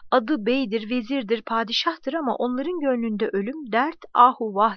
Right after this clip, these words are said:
gizlidir. Kul köle ol da yeryüzünde at gibi yürü,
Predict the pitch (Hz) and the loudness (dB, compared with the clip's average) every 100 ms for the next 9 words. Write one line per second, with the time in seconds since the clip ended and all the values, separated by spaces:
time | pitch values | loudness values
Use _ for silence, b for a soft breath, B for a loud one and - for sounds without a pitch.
0 | - 202 - 175 - - - _ - - | -4 -10 -10 -16 -16 -16 -20 _ -20 -20
1 | _ B B B _ _ _ - 339 311 | _ B B B _ _ _ -2 0 0
2 | - 269 285 - 311 269 233 190 214 226 | 2 4 6 6 2 2 0 -2 0 2
3 | 294 302 254 240 - 254 - 208 185 180 | 4 0 -2 -2 0 0 -2 -10 -10 -8
4 | 170 | -10